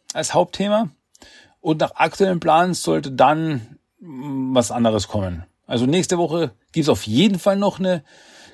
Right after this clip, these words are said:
Classic Cartoon Episode und danach mal wieder was anderes. So ist halt aktuell der Plan. Okay. Ja. Gut. Das war, wie gesagt, das Hauptthema diese Woche.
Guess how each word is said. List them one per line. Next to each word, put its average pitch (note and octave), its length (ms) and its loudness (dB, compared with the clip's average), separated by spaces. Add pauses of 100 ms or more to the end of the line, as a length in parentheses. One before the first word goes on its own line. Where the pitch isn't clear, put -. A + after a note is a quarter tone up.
(100)
Classic F3+ 320 2
Cartoon F3 320 0
Episode F3 540 0
und C#3 140 -4
danach A#2+ 440 0 (1080)
mal C3 300 2
wieder B2 160 6
was A2+ 140 2
anderes. G2+ 580 -6
So D#3+ 380 6
ist E3 120 6
halt D3 180 6
aktuell C#3+ 340 2
der G#2+ 120 2
Plan. E2 320 -8 (360)
Okay. C#3+ 320 4 (1400)
Ja. F4 300 8 (1400)
Gut. D#4 400 2 (560)
Das D#3+ 220 0
war, D#3+ 200 4
wie D#3 60 -2
gesagt, C3 280 -2
das G#2+ 300 -6
Hauptthema C3+ 360 2
diese G2 200 -8
Woche. D3 280 -4